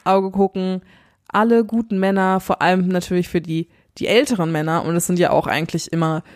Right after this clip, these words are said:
die Männer, die in einer Affäre sind, also, weiß nicht, fünfundzwanzig plus, äh, in einem guten Job, die sind vergeben, weil sich die anderen Bitches <laughs> den gekrallt haben.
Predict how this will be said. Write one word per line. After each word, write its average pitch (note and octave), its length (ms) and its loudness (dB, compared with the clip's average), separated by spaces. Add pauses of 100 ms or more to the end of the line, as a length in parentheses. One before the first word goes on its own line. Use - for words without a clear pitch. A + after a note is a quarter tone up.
(180)
die F3+ 400 2
Männer, E3 320 2
die E3 320 -8
in D#3 100 -6
einer A#2 100 -4
Affäre - 360 -6
sind, F#3+ 420 2
also, - 380 -4
weiß C#3+ 220 -6
nicht, D#3+ 100 -8
fünfundzwanzig - 500 -10
plus, - 680 0
äh, B2 180 0
in E3+ 160 -2
einem E3+ 100 0
guten E3+ 300 -2
Job, F3+ 420 0
die A3 120 2
sind D4 180 0
vergeben, A3 540 0 (440)
weil E3+ 180 2
sich E3 140 0
die - 140 -4
anderen G#3 540 2
Bitches F#3+ 840 2 (160)
<laughs> - 180 -10
den A3 120 2
gekrallt F#3+ 500 0
haben. D#3+ 380 -8